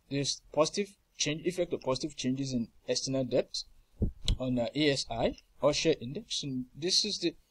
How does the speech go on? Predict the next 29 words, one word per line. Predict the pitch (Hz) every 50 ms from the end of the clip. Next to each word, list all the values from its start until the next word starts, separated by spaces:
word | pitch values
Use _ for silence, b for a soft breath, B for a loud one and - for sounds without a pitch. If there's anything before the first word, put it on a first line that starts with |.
| _ _ _ _ -
effect | 147 170 - - 196 196 -
of | 175 156
negative, | 151 151 156 147 156 151 - 165 151 147
uh, | 143 135 131 127 127 123 123 - _ _ _ _ _ -
uh, | - 139 135 127 -
changes | - - - 170 170 139 131 160 - - - - - -
in, | 135 135 127
uh, | 123 113 104 -
external | - 143 - - 147 143 143 131
debt | 113 110 131 - - - - - - _ _ -
on, | - 135 127 123 123
um, | 123 117 117 113 113 - _ _ _ _ _ _ _ _ -
uh, | 240
all | - - 147 -
share | - - 156 147 - -
index. | 143 151 127 127 214 - - - - -
You | 139 139
have | 143 165 214 233
the | 233 220
same | - - 165 170
for, | 165 - - 139 131 127 123 127 - - - - - - - - - -
uh, | 139 151 151 147 147 143 131 127 123 117 107 90 - - - - - - 120
government | 135 147 143 151 151 156 151 151 - - - - -
expenditure. | - - - - 123 117 127 147 - 220 214
You | 233 - -
see, | - 175 226 330 - - _ _ _ _ - -
positive, | - - - 208 214 - 320 330 - _ _ _ _ _ _ _ _ _ -
negative. | 175 135 139 135 127 131 127 - - - _ _ _ - _ _ -
Okay. | - 131 - - - -